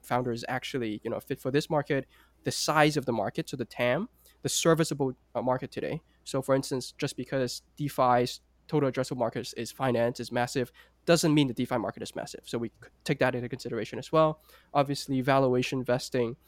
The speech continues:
Um, so we rate all of those projects on the same metrics. Um, and I think we've done probably, like, a hundred now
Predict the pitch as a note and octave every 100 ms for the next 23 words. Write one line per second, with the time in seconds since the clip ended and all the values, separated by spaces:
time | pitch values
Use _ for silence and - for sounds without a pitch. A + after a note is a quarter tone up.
0 | _ _ - B2 B2 - C#3 C3+ - D3
1 | D3 E3+ D#3+ C3+ D3+ D3+ C#3 C3+ - C3+
2 | C3 C3 A#2+ - C3+ A#2+ - B2+ - -
3 | - _ - A#2+ A2 B2 B2+ - C3 D3
4 | C3 C#3+ C3+ C3+ B2+ A#2+ G2 C#3 B2+ B2
5 | A#2 A#2 G#2+